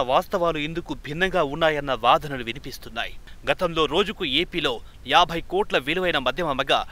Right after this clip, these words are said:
నేడు అది డెబ్బై కోట్లకు చేరింది. షాపులు తగ్గించుకుంటూ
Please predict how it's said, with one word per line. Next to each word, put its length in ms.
నేడు 300
అది 180
డెబ్బై 280
కోట్లకు 400
చేరింది. 360
షాపులు 460
తగ్గించుకుంటూ 600